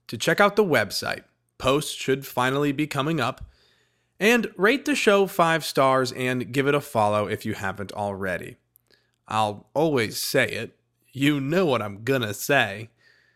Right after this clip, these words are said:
But it may not seem like a lot to you, but it means a lot to me. Oh, and donate if you so feel inclined. But last time,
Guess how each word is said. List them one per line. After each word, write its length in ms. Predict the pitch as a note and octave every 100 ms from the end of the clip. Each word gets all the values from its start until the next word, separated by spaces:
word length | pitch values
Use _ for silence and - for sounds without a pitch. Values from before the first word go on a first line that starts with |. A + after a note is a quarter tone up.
| _ _ _ _ _ -
But 200 | B2+ E3
it 180 | D#3+ C3
may 280 | A#2+ C#3
not 300 | E3+ D#3+ F3
seem 340 | - C#3 D3+ D#3+
like 180 | D3 D3+
a 60 |
lot 320 | D3+ B2+ B2 -
to 100 | D#3
you, 420 | A2 G#2 G2 G#2+ _ _ _ _ _ A#2
but 140 | A#2
it 60 | A#2+
means 380 | A2 G#2+ A2
a 80 | A#2
lot 360 | G2+ G2 F2+ -
to 120 | G#2
me. 300 | F#2 D#2+ B2 _ _ _ _ _ _
Oh, 220 | F#3+ D#3+ A#2+
and 420 | C#3 C3 A#2+ -
donate 400 | E3 D3 A2 G2
if 180 | A#2 A2+
you 120 | A2+
so 260 | A2 G#2+ A2+
feel 340 | A2 G#2 G#2+
inclined. 640 | G#2+ G#2+ - F2+ E2+ A2+ - _ _ _ - - -
But 280 | D#3 F3+
last 420 | E3+ D3 B2+ - -
time, 480 | G#2+ F2+ - -